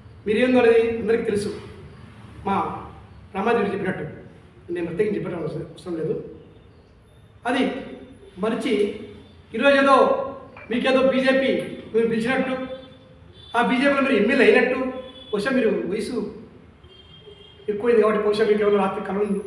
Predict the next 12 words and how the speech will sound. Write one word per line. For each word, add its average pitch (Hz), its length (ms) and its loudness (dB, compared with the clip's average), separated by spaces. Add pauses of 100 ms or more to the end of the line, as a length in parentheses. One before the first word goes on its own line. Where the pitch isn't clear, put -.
(120)
వచ్చుండొచ్చు, 220 400 -4 (400)
తప్పులేదు 262 360 0
కళ్ళగండి, 214 340 4 (920)
కానీ 262 200 -4
సాధా-, 285 400 2
సా-, - 160 -6 (240)
సాధకాలు 277 420 0
కూడా 277 160 0
తప్పులేదు 247 340 2 (520)
కలండి. 285 280 4 (560)
అంతేగాని 202 460 0 (360)
ఏదో 240 120 6